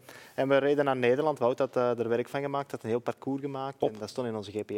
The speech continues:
Speaker 1: S, dus we konden eigenlijk niet verkeerd rijden. En we komen in Nederland en, eh, de ervaring leert mij, ehm,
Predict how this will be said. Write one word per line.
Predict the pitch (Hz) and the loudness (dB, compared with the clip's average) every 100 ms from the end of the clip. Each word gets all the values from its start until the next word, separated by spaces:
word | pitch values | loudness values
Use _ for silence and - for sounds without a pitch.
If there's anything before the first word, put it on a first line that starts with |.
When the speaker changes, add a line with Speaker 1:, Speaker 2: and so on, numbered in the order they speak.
| 113 | -6
Speaker 1:
S, | |
dus | 113 - | -8 -14
we | - | -6
konden | 117 107 | -4 -4
eigenlijk | 107 107 | -6 -8
niet | 107 | -12
verkeerd | 104 - 101 - | -10 -8 -8 -6
rijden. | 123 135 139 - - - | -6 -6 -10 -16 -20 -8
En | 123 | -4
we | 127 | -2
komen | 127 156 139 | 0 0 2
in | 120 | 2
Nederland | 113 131 151 147 147 | 2 4 2 0 -2
en, | 110 107 | -2 0
eh, | 110 | -2
de | 110 | 0
ervaring | 110 110 113 135 117 | 0 2 2 2 2
leert | 117 131 | 2 2
mij, | - 135 135 | -2 -4 -4
ehm, | - 110 107 107 | -4 -4 -2 -4